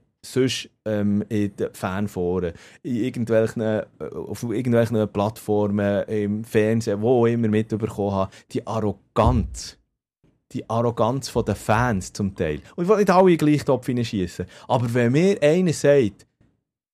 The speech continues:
"Fuck you, we don't care who you are, we're gonna win this tournament."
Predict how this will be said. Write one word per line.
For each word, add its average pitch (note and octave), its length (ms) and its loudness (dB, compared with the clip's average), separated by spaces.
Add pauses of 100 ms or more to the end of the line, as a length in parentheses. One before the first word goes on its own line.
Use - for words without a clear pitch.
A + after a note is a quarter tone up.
(1500)
"Fuck F#3 420 0
you, E3+ 160 2
we E3+ 80 2
don't D3+ 340 4
care D#3+ 380 4
who D3+ 200 6
you C#3 300 6
are, B2+ 440 4
we're B2+ 180 0
gonna A#2+ 300 2
win C3+ 300 0
this B2+ 240 -2
tournament." G#2+ 680 -2